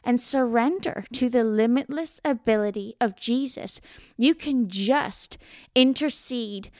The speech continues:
for your lost loved ones when you do the dishes.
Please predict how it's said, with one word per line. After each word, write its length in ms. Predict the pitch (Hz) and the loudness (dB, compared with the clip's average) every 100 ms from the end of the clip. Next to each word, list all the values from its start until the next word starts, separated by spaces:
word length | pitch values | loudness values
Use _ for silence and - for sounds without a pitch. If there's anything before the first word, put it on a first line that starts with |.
| - | -20
for 140 | - 254 | 0 4
your 220 | 254 247 | 6 6
lost 440 | 240 220 233 - - | 6 4 2 -2 0
loved 360 | 233 233 - | 6 6 6
ones 500 | 214 190 190 208 - - - - | -2 -4 -4 -8 -10 -14 -20 -10
when 260 | - 226 226 | 4 6 8
you 200 | 233 240 | 6 2
do 220 | 220 226 | 0 -2
the 120 | 208 | -2
dishes. 560 | 202 - - - - | -4 -6 -8 -10 -12